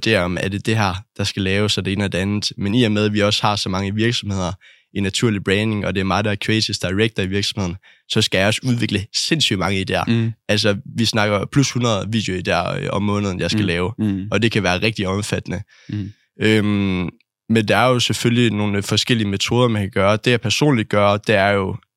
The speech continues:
Speaker 1: altså også at, øh, søge for eksempel inspiration med mister Beast. Hvad er det, han gør i forhold til de her captions og det ene og det andet?
Speaker 2: Mm.
Speaker 1: Men det, det handler om, hvis du gerne vil masseproducere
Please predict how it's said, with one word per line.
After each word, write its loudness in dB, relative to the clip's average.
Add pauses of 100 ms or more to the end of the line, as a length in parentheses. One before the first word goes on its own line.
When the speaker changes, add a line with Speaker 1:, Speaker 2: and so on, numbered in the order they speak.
Speaker 1:
altså 0
også 0
at, 0
øh, -2
søge -2
for -6
eksempel -2
inspiration -2
med -4
mister -4
Beast. -2
Hvad 2
er 2
det, -2
han -2
gør 2
i 0
forhold -4
til -2
de -2
her -2
captions -2
og -6
det -2
ene -2
og -4
det -2
andet? -6
Speaker 2:
Mm. 0 (420)
Speaker 1:
Men 0
det, 2
det 2
handler 2
om, 0
hvis -4
du -2
gerne 2
vil -2
masseproducere -2